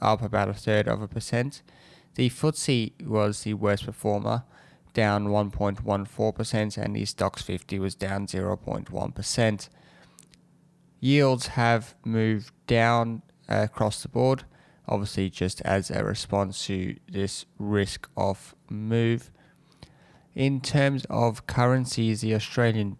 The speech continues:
dollar has fallen just very slightly against the U S dollar and fallen quite a bit against the Japanese yen. Again,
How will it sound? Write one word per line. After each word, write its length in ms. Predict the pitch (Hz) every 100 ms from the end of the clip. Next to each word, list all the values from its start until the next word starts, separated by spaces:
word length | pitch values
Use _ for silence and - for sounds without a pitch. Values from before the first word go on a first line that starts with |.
| -
dollar 400 | 113 117 110 107 - - _ _
has 400 | - 110 104 101
fallen 640 | - - 120 113 110 104
just 280 | 110 135 123
very 220 | 123 110
slightly 560 | 107 - 117 107 120 113
against 360 | 107 107 113 113
the 60 |
U 280 | 107 110 110
S 160 | 110 -
dollar 380 | 120 120 120 - _ - - _ -
and 480 | 107 107 101 101 - - _
fallen 560 | - - 107 104 104
quite 500 | - - 104 104 104 -
a 100 | 110
bit 440 | _ 113 110 104 -
against 460 | 107 - 101 101
the 100 | 107
Japanese 760 | 104 110 104 101 104 104 101 -
yen. 420 | 107 113 117 117
Again, 560 | - 107 - 98 95